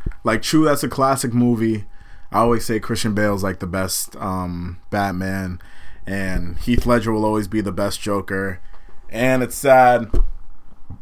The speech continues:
'cause for everyone that knows the story, people know that, um, Heath Ledger died after filming, um, Dark Knight. So when you see his performance in that, and you know the deeper meaning behind it,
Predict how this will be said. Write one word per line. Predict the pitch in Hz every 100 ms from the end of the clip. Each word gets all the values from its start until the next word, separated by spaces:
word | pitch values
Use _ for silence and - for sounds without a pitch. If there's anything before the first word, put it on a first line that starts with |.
| - - 147
'cause | 160 131
for |
everyone | 151 143 143
that | 139 127
knows | 127 110
the | 107
story, | - 147 120 113 101 95 - -
people | 120 120
know | 117 110
that, | 104 98 95
um, | 92 90 87 90 - -
Heath | 131 127 127
Ledger | - 95
died | 85 107 120 104 73 - - - - - -
after | 117 110 - 95 85 85
filming, | - 104 95 92 90
um, | 82 80 82
Dark | 85 85
Knight. | 104 110 80 - - - - -
So | - 127 110 101 95 92 90 90
when | 110
you | 107
see | 101 127
his | 113
performance | 104 - 123 123 120
in | 123
that, | 123 120
and | 107
you |
know | 101 101
the | 92 87 - - - -
deeper | - 113 113
meaning | 107 110 110 104
behind | 101 107 107 104
it, | 101